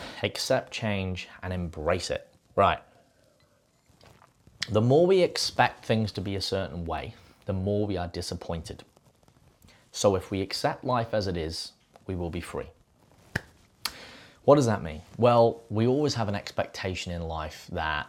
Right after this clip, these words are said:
we think something's gonna be a specific way, whether that's a good or a bad experience. Let's think about that visit, that first visit to the dentist, or that test that we had to do in school, or the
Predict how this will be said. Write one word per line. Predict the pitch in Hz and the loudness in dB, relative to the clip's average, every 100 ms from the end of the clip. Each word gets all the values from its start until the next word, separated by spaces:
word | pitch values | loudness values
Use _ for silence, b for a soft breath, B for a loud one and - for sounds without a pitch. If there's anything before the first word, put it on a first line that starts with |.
| - | -10
we | 90 | -12
think | - 98 95 | -8 -8 -8
something's | 92 67 82 | -10 -12 -12
gonna | - 82 | -10 -10
be | 82 82 78 80 - | -10 -10 -10 -14 -14
a | |
specific | 82 - - 76 73 | -14 -10 -10 -12 -12
way, | 76 71 | -10 -8
whether | 73 85 78 | -8 -10 -10
that's | 69 82 | -12 -12
a | |
good | 80 104 104 | -8 -4 -2
or | 90 | -4
a | 80 | -8
bad | - | -8
experience. | 67 - - 76 78 73 73 - | -10 -12 -16 -14 -12 -12 -14 -10
Let's | 90 - | -10 -8
think | 95 90 | -8 -6
about | 85 80 80 B B B - | -4 -4 -6 B B B -4
that | 87 | -4
visit, | 98 98 87 - - - | -2 -2 -2 -6 -12 -14
that | 92 | -12
first | - - 104 90 | -8 -4 -2 -2
visit | 78 85 - | -6 -8 -8
to | 78 | -10
the | 80 | -10
dentist, | 73 69 - - - | -10 -14 -14 -16 -14
or | 64 | -10
that | 98 - - | -8 -8 -10
test | - - 113 - | -8 -4 -4 -4
that | 90 | -6
we | - | -4
had | 87 - | -6 -6
to | - | -6
do | 85 | -8
in | 82 | -6
school, | 78 - - 85 87 87 | -8 -8 -6 -6 -6 -6
or | 87 | -6
the | 85 | -6